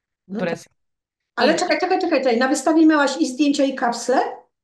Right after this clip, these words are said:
Speaker 2: Y, y, na, na wystawie miałam, y, zdjęcia. Była jedna mozaika na jednej ścianie, było siedemset takich małych, takich, to tak jak mozaika wyglądało.
Speaker 1: Tak, tak, tak.
Speaker 2: Warholowskie takie
Speaker 1: Mhm.
Speaker 2: duże, jeden na jeden. I, i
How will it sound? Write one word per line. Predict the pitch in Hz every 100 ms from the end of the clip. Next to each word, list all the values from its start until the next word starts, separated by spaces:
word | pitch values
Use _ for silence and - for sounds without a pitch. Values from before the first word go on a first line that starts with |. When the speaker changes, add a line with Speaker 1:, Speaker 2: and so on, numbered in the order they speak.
| _ _ _ _ _ -
Speaker 2:
Y, |
y, | 190 180 - 190 190
na, | 196 180 170
na | 165 180
wystawie | 180 - 214 330
miałam, | 330 302 277 254 _ _ _ -
y, | 170 165 156 107
zdjęcia. | 160 160 202 160 - 139 131 185 320 _ _ _ 151
Była | 196 202
jedna | 220 254 262
mozaika | 247 233 233 220 202
na | 185
jednej | 185 185 180
ścianie, | 202 180 185
było | 180
siedemset | 185 247 220 214 220 208
takich | 202 208 196
małych, | 202 196 180 175 175
takich, | 175 175 190
to | 190
tak | 233 262
jak | 220
mozaika | 202 185 175 180
wyglądało. | 165 160 165 170 180
Speaker 1:
Tak, | - -
tak, | 208 - -
tak. | 220 - 226
Speaker 2:
Warholowskie | 208 202 208 196 196 - 170
takie | 170 165 127
Speaker 1:
Mhm. | 277 - - _ _
Speaker 2:
duże, | 220 185 196
jeden | 190 180 180
na | 180
jeden. | 170 156 160 311 427 _ _ _ _
I, | 233 233 226 - -
i | 208